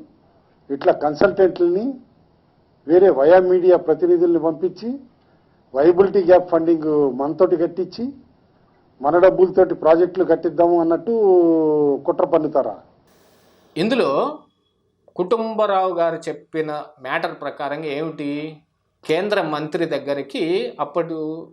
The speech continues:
Speaker 2: సీఎంగా ఉన్న చంద్రబాబు నాయుడు కానీ వాళ్ళ అబ్బాయి లోకేష్ కానీ బ్రోకర్లను పంపిస్తున్నారు, "మాకు ఏదైనా వాటాలు ఇవ్వ-, అంటే ఆమ్యామ్యాలు ఇవ్వండి" అని బ్రోకర్లను పంపిస్తున్నారు అని మోడీ ఆరోపణ చేస్తూ ఉన్నాడు.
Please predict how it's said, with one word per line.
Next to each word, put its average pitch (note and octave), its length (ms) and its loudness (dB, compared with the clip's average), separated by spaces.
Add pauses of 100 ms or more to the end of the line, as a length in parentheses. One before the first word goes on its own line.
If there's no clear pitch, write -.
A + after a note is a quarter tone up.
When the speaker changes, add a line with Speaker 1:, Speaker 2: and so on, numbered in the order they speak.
Speaker 2:
సీఎంగా D3+ 440 -6
ఉన్న C#3+ 140 -8
చంద్రబాబు C#3 580 -6
నాయుడు B2+ 240 -10
కానీ C#3 220 -8
వాళ్ళ D#3+ 260 -4
అబ్బాయి C#3+ 300 -6
లోకేష్ D3+ 420 -6
కానీ F#3+ 680 -8 (720)
బ్రోకర్లను G3 580 -2
పంపిస్తున్నారు, C#3+ 760 -8 (140)
"మాకు D3 280 -8
ఏదైనా C3+ 640 -6 (220)
వాటాలు D#3 400 -2
ఇవ్వ-, C3 180 -10 (360)
అంటే C#3 280 -6
ఆమ్యామ్యాలు D#3 720 -4
ఇవ్వండి" C#3 720 -8 (300)
అని F3 300 -6
బ్రోకర్లను F3+ 580 -2
పంపిస్తున్నారు D3+ 880 -6
అని D#3+ 160 -6
మోడీ F3 400 -4
ఆరోపణ E3 520 -2
చేస్తూ C#3+ 420 -12
ఉన్నాడు. C#3+ 760 -8